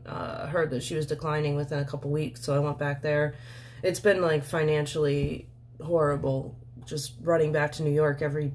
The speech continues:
couple of weeks and staying there a week. I can't really afford that. So the good thing is now that all that's over with, I don't really have to, uh, deal with running back and forth anymore, but still, you know, s-,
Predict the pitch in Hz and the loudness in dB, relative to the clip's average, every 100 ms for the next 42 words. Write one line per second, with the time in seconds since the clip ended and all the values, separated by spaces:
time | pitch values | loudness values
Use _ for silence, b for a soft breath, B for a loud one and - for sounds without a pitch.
0 | - - 151 151 143 147 - 147 135 135 | -6 -2 0 2 2 0 -2 -2 -2 -2
1 | - 160 151 147 139 139 143 139 139 139 | -2 0 2 2 2 4 2 0 -2 -2
2 | 143 139 139 135 139 139 135 139 - B | -2 2 2 0 -2 -2 -4 -6 -8 B
3 | B B B B - 165 156 147 143 - | B B B B 4 6 6 4 0 -2
4 | 175 175 185 180 170 160 151 156 151 147 | 0 2 0 2 2 2 0 0 0 2
5 | 143 143 175 185 156 151 147 151 151 151 | 2 2 0 -2 -4 -2 -2 -2 -2 -4
6 | 151 156 160 147 - 147 143 147 - 147 | -2 -4 -4 -8 -6 -2 -2 -4 -6 -4
7 | 143 143 143 151 160 151 147 - - - | -2 -2 -2 -2 2 2 0 -4 -14 -16
8 | - - - 120 160 151 147 151 139 135 | -20 -20 -16 -6 0 2 2 0 -2 -4
9 | 151 147 139 135 139 139 139 135 - - | -2 -2 -2 0 2 2 2 0 -2 -14
10 | - - - - - - B B B B | -20 -20 -20 -20 -20 -20 B B B B
11 | - - 147 147 156 - - - - - | -16 -6 -4 -4 -6 -12 -18 -18 -14 -12
12 | - - - - - - - - | -12 -14 -16 -20 -20 -20 -18 -18